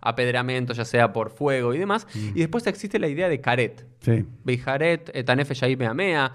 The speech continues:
Speaker 1: que
Speaker 2: Mm.
Speaker 1: esa persona será, bueno, eh, separada de su pueblo, muchas
Speaker 2: Sí.
Speaker 1: veces se lo traduce. Se lo entiende talmúdicamente como que es una pena no capital, sino es una pena divina. Es como que Dios te va a matar. No sé, si te morís ahogado, algunos dicen, "Ah, es por caret". Entonces, si te morís atropellado, es por caret.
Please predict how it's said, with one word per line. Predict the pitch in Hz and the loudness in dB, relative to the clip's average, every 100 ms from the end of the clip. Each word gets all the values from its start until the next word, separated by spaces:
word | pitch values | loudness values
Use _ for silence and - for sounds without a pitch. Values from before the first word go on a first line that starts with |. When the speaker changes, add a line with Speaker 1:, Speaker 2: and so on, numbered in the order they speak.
| - 110 | -8 -2
Speaker 1:
que | 147 | -2
Speaker 2:
Mm. | |
Speaker 1:
esa | - 147 | 0 0
persona | 135 123 156 156 | 0 0 0 0
será, | - 127 139 165 - - - - _ - | 0 2 4 2 -8 -20 -20 -20 _ 2
bueno, | 127 110 - - - - | 2 2 -4 -20 -20 -4
eh, | 117 117 110 - - - - | 0 0 -2 -10 -20 -20 -20
separada | - - 143 139 143 175 190 | -10 -4 -2 0 0 0 0
de | 151 | -2
su | 123 123 | -2 -6
pueblo, | 139 127 104 104 | 2 4 4 -2
muchas | 104 104 | -6 -2
Speaker 2:
Sí. | 110 | 2
Speaker 1:
veces | 110 92 | 2 0
se | 104 | -6
lo | 104 | 0
traduce. | 107 101 - - - - - | 0 2 -2 -6 -8 -10 -10
Se | - 160 | -4 0
lo | 160 | 0
entiende | 175 233 302 226 | 0 -2 -2 0
talmúdicamente | 175 175 214 202 170 160 185 | 0 0 -2 2 2 2 0
como | 180 165 | 0 0
que | 190 | 0
es | |
una | 202 185 180 | 2 2 2
pena | 254 240 196 | -2 0 2
no | 190 226 | 2 2
capital, | 233 185 - 120 | -2 -2 0 0
sino | 143 165 | 0 -4
es | 180 | 0
una | 170 | 0
pena | 170 180 165 | 2 2 2
divina. | 135 113 104 104 | 0 -2 -2 -4
Es | 123 | -4
como | 175 | -2
que | 175 156 | 0 0
Dios | 196 277 294 | 0 0 0
te | 185 | -2
va | 180 | 0
a | 170 | 0
matar. | 127 123 104 | -2 -2 -2
No | 107 | -2
sé, | 110 107 | -4 -8
si | 123 | 0
te | |
morís | 135 180 - | 2 0 -2
ahogado, | 180 160 240 269 185 - - | -2 0 0 0 -2 -8 -4
algunos | 143 170 | -2 0
dicen, | 151 | 2
"Ah, | 127 | 0
es | 135 | 0
por | 147 | -2
caret". | 127 120 117 - | 2 2 0 -4
Entonces, | 98 131 | -6 -2
si | 135 | 0
te | |
morís | 120 156 196 | 2 2 0
atropellado, | 185 165 165 202 220 | -2 -2 0 0 0
es | |
por | 175 131 | -2 0
caret. | 127 123 101 | 2 0 -2